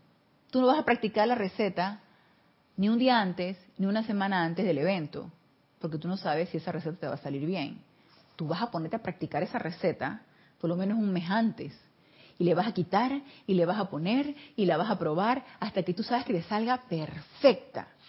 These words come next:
Y una vez que esa receta te salga perfecta, entonces cuando llegue el evento, ya no va a haber error allí. Ya la receta te va a salir bien. Bueno,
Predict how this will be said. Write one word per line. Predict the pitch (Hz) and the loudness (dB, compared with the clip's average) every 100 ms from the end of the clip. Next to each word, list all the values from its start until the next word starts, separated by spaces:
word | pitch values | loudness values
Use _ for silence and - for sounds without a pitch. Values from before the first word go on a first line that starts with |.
| - - - | -20 -20 -2
Y | 214 | 4
una | 247 | 4
vez | 269 277 | 4 2
que | |
esa | 285 302 | -2 0
receta | 247 254 277 277 | 0 0 0 0
te | 220 | 0
salga | 247 262 277 - | 0 2 0 2
perfecta, | 196 190 - 349 359 - 330 - - | 0 0 0 0 2 -4 -6 -10 -20
entonces | - 254 | -8 -2
cuando | 240 196 | 0 4
llegue | 208 262 | 4 4
el | 214 | 4
evento, | 185 247 294 285 339 - - - | 4 4 2 0 -4 -6 -20 0
ya | 226 | 2
no | 262 | 6
va | 262 | 8
a | |
haber | 254 254 | 8 8
error | 220 240 277 247 | 6 8 12 12
allí. | 185 170 165 147 - _ _ _ _ _ _ _ _ _ | 10 4 0 -4 -8 _ _ _ _ _ _ _ _ _
Ya | 196 226 | 0 2
la | |
receta | 220 - 254 | 2 0 0
te | 247 | 4
va | 147 | 4
a | 196 | 4
salir | 196 214 | 2 4
bien. | 208 160 180 | 4 2 2
Bueno, | 180 147 | 2 0